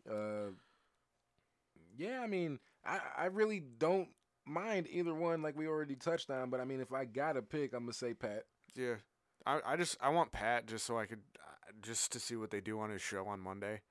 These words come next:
Speaker 1: <laughs> Right? I just
Speaker 2: Like,
Speaker 1: wanna see the show. <laughs>
Speaker 2: yeah. 'Cause he's been talking mad shit on the show. He's like, "I'm gonna beat that fucker's ass."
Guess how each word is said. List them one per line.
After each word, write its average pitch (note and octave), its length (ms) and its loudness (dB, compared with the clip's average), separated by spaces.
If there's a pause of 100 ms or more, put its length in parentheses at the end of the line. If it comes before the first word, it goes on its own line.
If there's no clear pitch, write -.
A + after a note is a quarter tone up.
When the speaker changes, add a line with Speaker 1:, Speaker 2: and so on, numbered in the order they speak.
(200)
Speaker 1:
<laughs> - 320 -12
Right? F3 280 12
I F#3+ 140 12
just G#3 100 6
Speaker 2:
Like, F#3+ 260 10
Speaker 1:
wanna G3 160 12
see F3+ 140 4
the D#3 80 0
show. C#3+ 360 4
<laughs> - 40 -2
Speaker 2:
yeah. F#3+ 240 10 (320)
'Cause F#3+ 180 4
he's G3+ 120 2
been G3+ 160 6
talking D#3 400 6
mad C3+ 300 4
shit B2 440 4
on A#2 160 -2
the A#2 60 -4
show. A#2 160 -2
He's G#2 120 -4
like, G#2 140 -2
"I'm G#2+ 80 -2
gonna G#2+ 180 -8
beat G#2 200 -12
that F#2 120 -10 (160)
fucker's F2+ 320 -4
ass." E2+ 360 -8